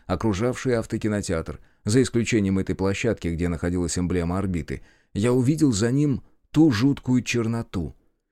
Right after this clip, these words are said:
Увидел некоторые экраны, на которых показывались фильмы, и задался вопросом, как они продержались так долго и не подверглись разрушению. Но потом понял,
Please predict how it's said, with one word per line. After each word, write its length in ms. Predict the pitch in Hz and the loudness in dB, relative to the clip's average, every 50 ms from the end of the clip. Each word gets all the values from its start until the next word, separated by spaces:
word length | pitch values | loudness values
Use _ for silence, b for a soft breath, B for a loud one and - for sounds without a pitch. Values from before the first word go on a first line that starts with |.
| _ _ _ | _ _ _
Увидел 360 | 127 139 175 220 185 180 143 | 4 6 6 6 6 6 6
некоторые 540 | 131 135 160 165 - 156 - 139 135 131 127 | 6 6 4 4 2 0 0 2 2 2 2
экраны, 420 | - - 127 127 120 117 113 107 | 2 2 0 0 2 2 0 0
на 100 | 104 104 | 0 0
которых 380 | 95 107 107 - 123 120 104 - | 0 -2 0 0 0 0 -2 0
показывались 640 | - 107 95 - 117 107 95 104 104 104 98 92 - | -2 -2 -2 0 -2 -2 0 0 0 0 -2 -2 -6
фильмы, 480 | - - 120 120 117 113 113 110 104 b b b b | -4 -2 0 0 0 0 -2 -4 -4 b b b b
и 80 | - 120 | -4 -2
задался 460 | 107 135 131 127 151 156 139 - 151 | 0 0 0 2 0 0 0 0 0
вопросом, 640 | 147 147 143 - 139 131 117 104 - 104 95 87 - - - _ _ _ | -2 -2 0 2 4 4 4 4 0 -2 -4 -4 -6 -10 -20 _ _ _
как 260 | - 156 151 - - | 0 0 2 2 2
они 160 | 127 127 127 | 2 2 2
продержались 800 | - - 120 120 104 120 117 113 107 117 147 147 135 127 110 - | 2 0 0 2 2 2 2 2 2 2 2 2 2 2 0 -2
так 260 | - 120 110 107 107 | -2 -2 -2 -2 -2
долго 480 | 104 113 147 151 139 113 92 95 85 b b b b - | 2 2 4 4 4 2 2 -2 -4 b b b b -2
и 80 | 117 | 0
не 100 | 123 123 | 2 2
подверглись 680 | - 117 107 95 101 127 135 127 110 113 117 110 - - | 2 2 0 2 4 4 4 4 4 2 0 0 2 0
разрушению. 760 | 107 113 101 110 113 110 - - 127 120 104 90 76 67 - - _ _ _ _ _ _ _ | 0 0 0 0 -2 -2 -2 0 0 0 0 -2 -4 -6 -8 -12 _ _ _ _ _ _ _
Но 160 | - 113 120 101 | -2 0 0 2
потом 320 | 123 120 - 131 131 120 | 0 0 2 0 0 2
понял, 440 | 135 139 131 113 90 78 65 - | 2 2 2 2 0 -4 -4 -8